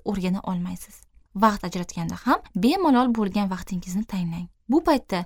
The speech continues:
shoshilmay o'qish kerak. Diqqatingizni jamlang. Yana yon daftar ham tutish sizga yordam beradi. Tushunmagan oyatlaringizni yon daftarga yozib boring. Bu oyat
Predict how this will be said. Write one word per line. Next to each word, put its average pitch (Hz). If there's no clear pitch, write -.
shoshilmay 269
o'qish -
kerak. 175
Diqqatingizni 214
jamlang. 175
Yana 220
yon 226
daftar 190
ham 170
tutish -
sizga 214
yordam 175
beradi. 165
Tushunmagan 277
oyatlaringizni 226
yon 285
daftarga 202
yozib 180
boring. 170
Bu 196
oyat 180